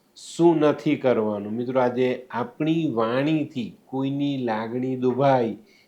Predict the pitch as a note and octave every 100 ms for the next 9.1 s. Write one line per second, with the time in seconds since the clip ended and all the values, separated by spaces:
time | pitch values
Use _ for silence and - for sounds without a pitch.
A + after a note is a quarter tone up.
0 | _ A#2 A#2 A#2+ A2+ A2 A2+ A2+ A2+ G#2+
1 | - B2+ C3 B2 - - G2 F#2+ F#2+ G2+
2 | G2+ G#2+ G#2 - _ _ - G2 B2+ A#2+
3 | G#2 F2+ - G#2+ G2+ C#3+ D#3 D#3 D#3 D#3+
4 | D#3 D#3 D#3 D#3 D3+ D#3 F3 F3 _ _
5 | _ - - G3 G3+ F#3+ F3+ E3 F3 F#3+
6 | F3+ A#2+ G#2+ F2 E2 - - C#3+ D#3 E3
7 | D3 D3 D#3 D#3 D3+ - - G3 F#3 C3+
8 | C3 B2 A#2 A2 - A#2 A#2 A#2+ A2+ F#3